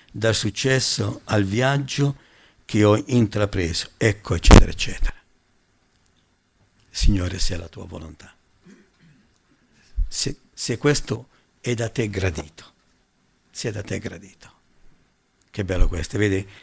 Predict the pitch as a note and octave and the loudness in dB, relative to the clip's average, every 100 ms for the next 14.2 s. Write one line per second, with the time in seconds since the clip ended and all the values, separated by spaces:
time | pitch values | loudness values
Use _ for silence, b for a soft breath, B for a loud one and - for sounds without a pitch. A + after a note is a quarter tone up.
0 | B B - - G2+ A2 D#3 D#3+ E3 D3+ | B B -6 0 2 4 2 0 -4 -6
1 | - _ _ _ - F2+ F#2+ F2 G2 A2 | -12 _ _ _ -18 -8 -6 0 2 4
2 | A2 F#2 - F2 F2 F2 E2 E2+ D#2 E2 | 8 10 10 8 -4 -8 -4 -4 -2 -2
3 | F2+ - _ _ - A#2 D3+ D3+ C#3 C#3 | -4 -18 _ _ -6 -4 -2 0 0 0
4 | C#3 C#3 G#2 - F2 E2+ - - - - | 2 2 2 2 0 -2 -4 -6 -8 -20
5 | _ _ B B B B - B2+ G2 G#2 | _ _ B B B B 0 2 2 2
6 | C3 E3 D#3 C#3 - A2+ G2 F2 D#2 A2+ | 0 -2 -2 -4 -2 2 4 4 4 4
7 | - G2+ G2 E2+ F2+ B2+ A2 G#2 B B | 4 4 4 4 4 4 2 -2 B B
8 | - B2+ B2+ C3 D3 C3 A2+ - F#2 E2+ | 2 6 8 8 4 2 0 -2 -4 -4
9 | - - _ B B B D#3+ F#3 F#3 G3 | -10 -14 _ B B B 2 4 4 2
10 | G#3+ G#3 G3 F#3+ B3+ A#3+ E3+ D3+ - C3 | 2 2 2 2 2 4 4 4 2 4
11 | D#3 C#3 G2+ G2+ _ _ _ _ _ _ | 4 2 -4 -12 _ _ _ _ _ _
12 | _ _ _ _ _ _ _ _ _ _ | _ _ _ _ _ _ _ _ _ _
13 | _ _ _ _ - - F2+ E2+ G2+ F#2+ | _ _ _ _ -12 -8 -8 -4 -2 -4
14 | F2+ E2+ | -8 -20